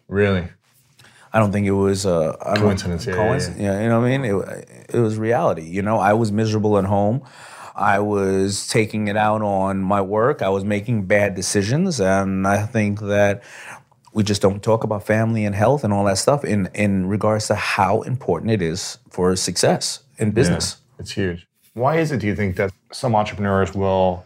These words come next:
Speaker 1: not have those conversations with their partner or their wife or fiance, but they're willing to have those negotiations with their business
Speaker 2: I,
Speaker 1: deals?
Speaker 2: I think because
Speaker 1: It's more fun on the other, on the business stuff, or if it's
Speaker 2: Well,
Speaker 1: too
Speaker 2: I, I think
Speaker 1: messy
Speaker 2: that, I
Speaker 1: or
Speaker 2: think that, that business is a very, very clear thing.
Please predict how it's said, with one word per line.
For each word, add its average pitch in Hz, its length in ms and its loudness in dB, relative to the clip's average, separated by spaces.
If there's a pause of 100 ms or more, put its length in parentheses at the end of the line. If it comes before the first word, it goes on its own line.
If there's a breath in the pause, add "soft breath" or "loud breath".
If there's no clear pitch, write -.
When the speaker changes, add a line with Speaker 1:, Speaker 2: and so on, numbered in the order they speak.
(240 soft breath)
Speaker 1:
not 113 200 0
have 123 140 2
those 110 120 -6
conversations 98 640 0
with 95 200 -6
their 92 100 -6
partner 98 420 -2
or 92 40 -4
their 87 120 -4
wife 90 400 -4
or 87 280 -4
fiance, 90 680 -8 (360 loud breath)
but 98 240 0
they're 92 500 2 (260)
willing 107 280 4
to 98 40 -2
have 101 120 0
those 95 340 -2 (320)
negotiations 104 720 0
with 92 200 0
their 90 340 -4 (560 soft breath)
business 156 280 0
Speaker 2:
I, - 40 -20
Speaker 1:
deals? 95 180 -6
Speaker 2:
I 151 140 2
think 170 300 -2
because 131 760 0 (500 loud breath)
Speaker 1:
It's - 120 -14
more 117 180 4
fun 110 360 0
on 110 100 -2
the 110 80 0
other, 110 140 0
on 107 120 0
the 104 60 4
business 101 360 0
stuff, 107 400 0
or 107 60 2
if 101 100 -2
it's - 140 -10
Speaker 2:
Well, 247 100 2
Speaker 1:
too 247 60 6
Speaker 2:
I, 202 140 2
I 202 40 -2
think 208 160 0
Speaker 1:
messy 165 100 0
Speaker 2:
that, - 80 0
I 165 40 4
Speaker 1:
or 175 40 2
Speaker 2:
think 170 160 0
that, 120 360 -4
that 104 240 4
business 113 400 0
is 110 60 -2
a 104 60 -2
very, 101 400 0
very 104 300 2
clear 101 840 -2
thing. 135 520 0